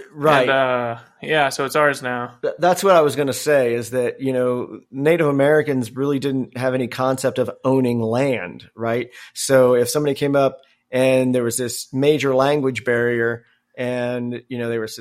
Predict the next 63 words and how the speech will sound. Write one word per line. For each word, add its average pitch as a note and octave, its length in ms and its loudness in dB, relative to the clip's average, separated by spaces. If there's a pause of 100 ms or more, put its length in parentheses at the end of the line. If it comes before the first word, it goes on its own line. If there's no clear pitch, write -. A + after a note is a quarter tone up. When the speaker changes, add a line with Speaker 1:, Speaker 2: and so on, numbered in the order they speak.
(140)
Speaker 1:
kinda A#2+ 240 -10
talking E3 400 0
and C3 100 -6
showing D#3+ 320 -4
people, C#3 500 -4
and A2 260 -8 (280)
one A#2+ 120 -6
of A#2+ 60 -4
the A#2+ 80 -2
Native A#2+ 240 0
Americans A#2+ 480 -2
was A2+ 160 -8
like, A#2+ 180 -2
"Oh, D4 160 2
those G#3+ 180 -2
are G3 80 -2
kinda A2+ 280 -2
cool. A#2+ 320 -2
I've C3+ 80 -6
never A#2 180 0
seen, A2+ 280 -4
you A2+ 100 0
know, A2 60 -2
like, G#2 180 -6
processed G#2 440 -2
beads D#3 300 -6
like G2+ 220 -4
that." C3 300 0
And A2 140 -6 (520)
the A2+ 80 -8
guy's B2 140 -6
like, D#3+ 120 -14
"Well, F#4 140 -12
here, G#4+ 180 -10
take G4 260 -6
'em. C#3+ 100 0
I'll C#3+ 60 -2
tell C#4+ 140 0
you C#4+ 80 0
what, C4+ 140 4
I'll E3 60 0
give A#3 180 -4
you G#3+ 80 -8
these C#4 260 -6
for - 140 -8
your D#3+ 180 0
land C4 320 2
over D3 220 6
here." C3 400 2
And A2 160 -8 (300)
the A#2 100 -6
guy's B2 300 0
like, A#2 280 0
"Oh, C#4 160 0
he E3+ 100 2
wants C#3+ 200 2
to C#3+ 80 -8
give E3 160 2
me D#3 100 2
these D#3+ 340 0
and, B2 380 -2
you D3+ 80 -8
know C#3+ 320 0